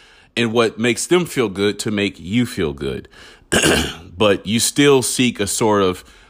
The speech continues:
harmonial balance, uh, with things. So with me,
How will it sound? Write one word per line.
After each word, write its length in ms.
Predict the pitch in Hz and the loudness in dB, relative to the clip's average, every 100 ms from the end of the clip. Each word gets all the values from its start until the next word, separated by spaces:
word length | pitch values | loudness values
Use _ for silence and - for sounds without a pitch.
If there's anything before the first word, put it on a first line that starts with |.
| _ | _
harmonial 1000 | - 117 117 110 117 123 110 98 92 87 | -4 0 2 4 4 4 4 4 2 -2
balance, 920 | - 90 113 113 95 76 - - - 92 | -6 0 2 2 0 -4 -6 -6 -4 -2
uh, 500 | 90 82 76 73 73 _ _ _ _ _ _ - | 0 2 0 -2 -8 _ _ _ _ _ _ -8
with 180 | 156 101 | -2 -2
things. 520 | - 92 76 60 - - _ - - - | -2 -6 -6 -8 -12 -14 _ -20 -20 -14
So 560 | - - 131 113 104 - _ _ - | -4 2 4 4 2 -4 _ _ -4
with 240 | 120 127 104 | 0 2 2
me, 480 | 147 214 165 175 | 2 4 2 -2